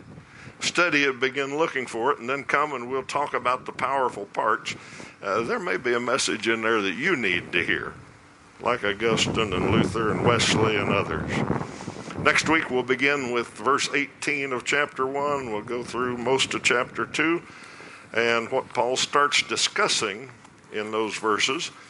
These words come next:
is the need for righteousness. That's where he starts out, is how badly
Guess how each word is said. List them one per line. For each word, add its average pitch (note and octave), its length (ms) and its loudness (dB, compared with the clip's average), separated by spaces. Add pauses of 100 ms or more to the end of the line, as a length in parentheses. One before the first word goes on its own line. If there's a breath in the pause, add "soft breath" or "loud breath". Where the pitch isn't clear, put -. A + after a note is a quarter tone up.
(280 loud breath)
is G#2+ 320 2
the A2 120 0
need C3+ 360 2
for B2 260 2
righteousness. A2+ 920 0 (320)
That's - 180 -8
where A2 160 0
he A2 60 0
starts A#2 440 4
out, G2+ 320 4
is G2 380 -2 (580 loud breath)
how A2+ 180 2
badly A#2 600 2